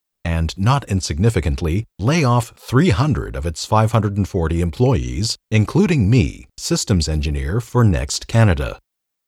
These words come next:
Looking back at my calendar, I see that February seventh was actually a Sunday, so I might be off by one in my reminiscing. But still, it was kind of a big deal, personally. I remember we all received an urgent voicemail,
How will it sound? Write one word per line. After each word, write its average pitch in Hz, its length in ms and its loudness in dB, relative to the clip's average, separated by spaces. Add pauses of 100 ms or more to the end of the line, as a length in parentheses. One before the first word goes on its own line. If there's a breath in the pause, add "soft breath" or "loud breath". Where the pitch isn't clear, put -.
(420)
Looking 190 300 2
back 107 240 2
at 78 80 -4
my 76 140 0
calendar, 113 580 0 (140)
I 139 80 0
see - 240 -4
that 151 180 0
February 113 480 2
seventh 104 500 -2
was 127 180 -2
actually 151 500 -2
a 76 40 0
Sunday, - 640 -2 (140)
so 113 240 0
I 113 160 4
might 160 300 0
be 131 200 2
off 104 320 -2
by 85 200 0
one 71 320 -2
in 64 100 -8
my 76 140 -4
reminiscing. 92 720 -4 (580)
But 156 100 0
still, - 440 0 (280)
it 185 80 -6
was 202 240 -2
kind 170 240 0
of 131 80 4
a 107 80 4
big 92 240 4
deal, 80 300 0
personally. 87 640 -2 (760)
I 101 120 -4
remember 110 560 4
we 71 200 -4
all 139 240 2
received 110 520 2
an 73 260 -4
urgent 147 500 0
voicemail, 104 680 0